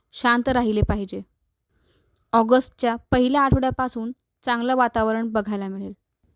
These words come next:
वैवाहिक जीवन चांगलं आहे. जोडीदार समजूतदारपणा दाखवेल. पण घरातल्या बाकीच्या मंडळींमध्ये थोडे वाद होऊ शकतात. त्याचा कुटुंबाच्या वातावरणावर थोडा परिणाम होईल.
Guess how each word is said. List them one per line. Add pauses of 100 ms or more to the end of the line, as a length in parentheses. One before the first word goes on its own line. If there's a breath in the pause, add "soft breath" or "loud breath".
(640 soft breath)
वैवाहिक
जीवन
चांगलं
आहे. (760)
जोडीदार
समजूतदारपणा
दाखवेल. (1120 soft breath)
पण
घरातल्या
बाकीच्या
मंडळींमध्ये
थोडे
वाद
होऊ
शकतात. (840)
त्याचा
कुटुंबाच्या
वातावरणावर
थोडा
परिणाम
होईल.